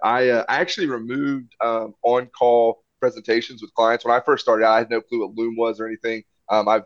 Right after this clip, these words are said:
switched over to doing all of our video presentations, and it takes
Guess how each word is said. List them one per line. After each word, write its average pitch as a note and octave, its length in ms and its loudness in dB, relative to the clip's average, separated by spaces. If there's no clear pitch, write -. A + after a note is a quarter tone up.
switched - 280 -8
over A#2 160 0
to A2 80 -4
doing A2 220 -6
all G#2+ 180 4
of A2 80 2
our G#2+ 140 0
video G#2+ 260 -4
presentations, G#2 720 -6
and G#2+ 80 -8
it C3+ 100 -10
takes - 420 -4